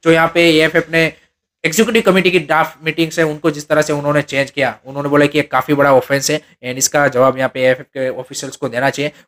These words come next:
वो भी यहाँ पे एग्जीक्यूटिव कमेटी के मेंबर है, लेकिन उन्होंने उस नाइन्थ of नवंबर वाली मीटिंग को यहाँ पे क्या बोलते हैं कि अटेंड नहीं किया था। दूसरी चीज उन्होंने बोली कि यहाँ पे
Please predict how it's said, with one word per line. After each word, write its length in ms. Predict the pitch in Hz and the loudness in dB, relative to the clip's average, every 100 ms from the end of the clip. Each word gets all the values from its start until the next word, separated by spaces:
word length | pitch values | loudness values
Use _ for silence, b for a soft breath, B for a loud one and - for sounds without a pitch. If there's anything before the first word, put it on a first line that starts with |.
| 156 | 2
वो 80 | |
भी 120 | 170 214 | 4 4
यहाँ 140 | 214 | 2
पे 80 | 214 | 2
एग्जीक्यूटिव 360 | 185 190 196 190 | 2 0 0 0
कमेटी 280 | 185 175 175 | 0 -2 0
के 100 | 175 | 0
मेंबर 320 | 151 151 160 | 0 0 2
है, 80 | 180 | 2
लेकिन 220 | 165 156 | 0 -4
उन्होंने 320 | 151 151 160 | 0 0 2
उस 260 | 156 147 - | 0 -2 -6
नाइन्थ 280 | 139 151 147 | -2 -2 -2
of 140 | 147 147 139 | -2 -2 0
नवंबर 260 | 139 139 | 0 2
वाली 180 | 135 135 | 2 0
मीटिंग 260 | 131 139 143 | -2 -8 -2
को 120 | 143 | 2
यहाँ 120 | 135 | 2
पे 200 | 147 139 | 2 0
क्या 400 | - _ _ 135 | -4 _ _ 0
बोलते 160 | 135 143 | 2 2
हैं 80 | |
कि 60 | 131 | 2
अटेंड 220 | - 135 | 2 -2
नहीं 200 | 123 123 | -2 -4
किया 200 | 165 139 | 0 2
था। 160 | 135 156 | 2 -2
दूसरी 320 | 151 175 185 | 0 0 0
चीज 180 | 208 208 | 0 2
उन्होंने 240 | 196 185 185 | 4 4 4
बोली 240 | 165 165 | 4 4
कि 220 | 165 170 165 B _ | 4 4 4 B _
यहाँ 180 | 143 151 | -2 0
पे 140 | 165 | 2